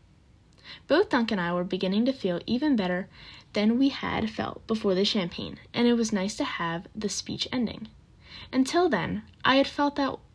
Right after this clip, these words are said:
what a great writer I was had been carefully kept secret between myself and my wife, and only those people we knew well enough to speak to. I was glad Scott had come to the same happy conclusion as to this possible greatness,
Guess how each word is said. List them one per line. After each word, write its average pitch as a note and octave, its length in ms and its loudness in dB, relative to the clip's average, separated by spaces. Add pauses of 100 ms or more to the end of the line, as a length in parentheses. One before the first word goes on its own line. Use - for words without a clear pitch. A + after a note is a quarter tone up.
(220)
what B3+ 320 2
a A#3 60 2
great C4 300 2
writer A3 300 2
I G#3+ 120 4
was - 400 -6 (300)
had B3+ 140 -4
been C4 140 4
carefully C#4 420 0
kept C#4+ 280 -6
secret F3+ 380 -4
between G3+ 280 -4
myself - 420 -6
and - 80 -6
my F3+ 140 -2
wife, - 460 -6 (400)
and B3+ 120 0
only D4 220 4
those F#4 220 2
people F#3+ 400 -2
we F#3 120 -2
knew E3+ 220 -2
well F3+ 240 -2
enough F3 240 -2
to G#3 80 -8
speak - 300 -4
to. - 240 -10 (920)
I C#4+ 120 8
was D4+ 160 4
glad D#4 240 0
Scott A#3+ 260 2
had A#3+ 140 -4
come G3+ 180 -4
to G#3+ 80 -6
the G#3+ 180 -4
same A3 360 -2
happy G3 360 -6
conclusion F#3 720 -4
as G#3 200 -4
to A#3 80 -2
this G#3+ 260 -2
possible B3+ 580 -4
greatness, - 540 -8